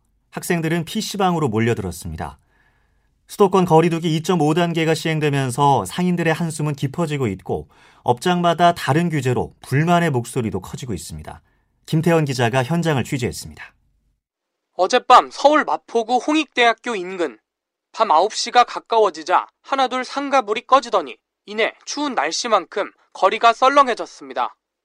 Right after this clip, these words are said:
Speaker 2: 하루에 한 테이블을 겨우 팔거나 아예 손님을 못 받은 식당도 있습니다.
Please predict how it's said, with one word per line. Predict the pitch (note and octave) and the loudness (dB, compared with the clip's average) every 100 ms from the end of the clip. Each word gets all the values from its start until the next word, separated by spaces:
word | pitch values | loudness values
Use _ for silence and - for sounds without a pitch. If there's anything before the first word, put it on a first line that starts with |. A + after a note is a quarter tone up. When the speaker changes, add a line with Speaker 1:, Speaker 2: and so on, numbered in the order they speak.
| _ | _
Speaker 2:
하루에 | - C#4 C#4+ C4+ | 0 2 4 2
한 | B3 D4 | 2 -4
테이블을 | - C#4+ A#3 A3 B3+ - | -4 -6 -4 -4 -4 -2
겨우 | F3+ A3+ A#3+ | 0 0 0
팔거나 | - A#3 F#3 F3+ G#2+ _ _ _ - | -4 -2 2 2 0 _ _ _ -2
아예 | D#3 A3+ | 0 0
손님을 | A3+ D4 C#4 C4 B3 | -2 -4 -4 -2 -4
못 | D#3+ G#3 - | -4 -6 0
받은 | B3 B3+ | 0 0
식당도 | A#3+ - A#3 G#3+ A3 | -6 -2 -2 0 -6
있습니다. | E3+ - G#3+ C#3+ G#2+ | -6 -10 -6 -4 -6